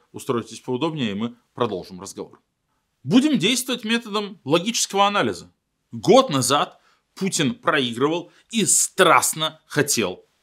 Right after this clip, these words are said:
мира. Это было понятно. Весной и летом Путин не хотел никаких мирных переговоров. Российская армия выдержала украинское контрнаступление. Оказалось, что без поддержки с воздуха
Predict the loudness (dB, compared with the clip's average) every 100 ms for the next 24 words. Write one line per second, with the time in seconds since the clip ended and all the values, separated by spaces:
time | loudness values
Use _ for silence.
0 | _ 2 2 2 -2 _ _ -8 -4 -2
1 | -4 -2 -6 -6 -12 _ _ _ _ _
2 | 4 4 6 6 6 6 4 0 -4 _
3 | _ -6 -2 -2 -2 -4 -4 2 2 2
4 | -4 -8 -4 -4 -4 -10 _ _ -4 -2
5 | 0 -2 -6 -14 _ _ _ _ _ _
6 | _ 0 0 -2 2 4 4 2 -2 -4
7 | _ -6 2 4 4 0 -4 -4 -4 -4
8 | -4 -6 -4 -6 -6 -8 -10 -2 0 0
9 | -6 -8 -2 2 2 0 -2 -8 -2 0
10 | 0 -4 _ 4 6 6 2 -6 -2 -4
11 | -4 -2 -2 -2 _ _ -4 0 4 4
12 | 4 -2 -2 -4